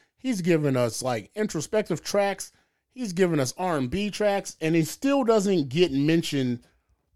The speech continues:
where I think he would. Like, I would love to see Wale in a Versus, 'cause I think people would give him some, like, "Oh, yeah, I forgot Wale was doing this."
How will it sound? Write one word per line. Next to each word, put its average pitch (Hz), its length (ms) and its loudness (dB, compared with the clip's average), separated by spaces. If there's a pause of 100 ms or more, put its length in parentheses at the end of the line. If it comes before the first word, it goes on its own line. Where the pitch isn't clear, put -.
where 151 160 4
I 151 100 2
think 180 220 -2
he 202 80 0
would. 196 100 4 (220)
Like, 202 140 8
I 214 120 6
would 240 140 8
love 240 240 6
to 226 80 2
see 185 160 -2
Wale 143 280 4
in 123 180 0
a 107 40 -6
Versus, 98 440 -12 (560)
'cause 185 140 4
I 196 100 6
think 233 240 2
people 233 380 4
would 165 200 2
give 185 200 0
him 202 160 2
some, 165 120 -8
like, 160 180 0
"Oh, - 200 -4
yeah, 151 140 -6
I 185 80 -2
forgot 165 460 -6
Wale 131 380 -4
was 107 200 -6
doing 110 380 -2
this." 98 320 -10